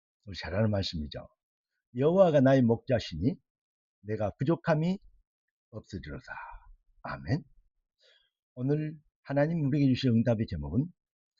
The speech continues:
유일한 해답입니다. 기도하고 말씀하겠습니다. 주님, 성령의 충만함을 주셔서 주의 말씀의 깊이와 넓이를, 오묘하신 이치를 깨닫도록 도와주시고,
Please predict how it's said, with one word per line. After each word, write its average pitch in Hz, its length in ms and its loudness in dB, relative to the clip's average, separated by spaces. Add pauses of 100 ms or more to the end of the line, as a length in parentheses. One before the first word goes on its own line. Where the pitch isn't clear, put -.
(200)
유일한 151 560 2 (340)
해답입니다. 175 500 -6 (1400)
기도하고 98 320 -8
말씀하겠습니다. 92 1000 -2 (220)
주님, 120 280 0
성령의 131 500 4
충만함을 131 540 0
주셔서 80 380 -8 (760)
주의 135 180 -2
말씀의 127 500 2
깊이와 127 400 4
넓이를, 110 520 2
오묘하신 123 500 6
이치를 104 320 -2
깨닫도록 117 560 -2
도와주시고, 87 480 -4